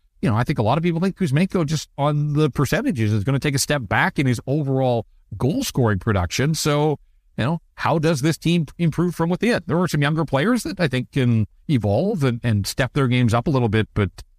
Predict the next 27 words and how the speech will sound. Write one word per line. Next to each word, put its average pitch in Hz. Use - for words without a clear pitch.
again, 95
I 101
think 98
so -
much 113
of 107
this 90
is 104
gonna 107
be 113
on 110
the 101
back 98
of 110
Thatcher 117
Demko 117
and 117
the 110
kind 113
of 113
season 139
that 139
he 151
has. 139
And 131
ultimately, 131
i-, 139